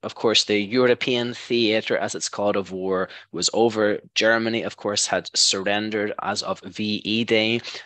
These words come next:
And so after the series of these conferences held in places like Yalta, Casablanca, the Allies meet once more, and this time in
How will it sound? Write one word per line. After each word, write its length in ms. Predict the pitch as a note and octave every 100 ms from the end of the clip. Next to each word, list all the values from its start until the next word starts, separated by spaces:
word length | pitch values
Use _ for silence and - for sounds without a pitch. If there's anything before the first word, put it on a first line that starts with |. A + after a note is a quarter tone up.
| -
And 120 | G2
so 400 | F#2+ - G#2 A2 -
after 340 | G2 - F#2+
the 100 | F#2+
series 680 | - - C3 C3+ B2+ A#2+ -
of 180 | G#2
these 180 | G#2+ G#2
conferences 920 | - G#2 G#2 - A2 G#2 - G2+ -
held 380 | - F#2 F#2 G2
in 140 | B1+ F#2+
places 400 | F2+ E2+ - D#2+
like 340 | F2 F2 - - -
Yalta, 760 | F#2 G#2 A2 - G#2+ G2+ G2+ -
Casablanca, 800 | - - F#2 G#2 A2 A2+ G#2 G2 - -
the 80 | -
Allies 400 | F#2 G2 F2+ -
meet 300 | F#2+ F#2+ -
once 340 | G2 F#2+ -
more, 280 | A2 A#2+ C3
and 340 | A#2 G#2+ - F#2+
this 160 | F#2+
time 460 | - F#2 F#2 F#2+ F2+
in 140 | F2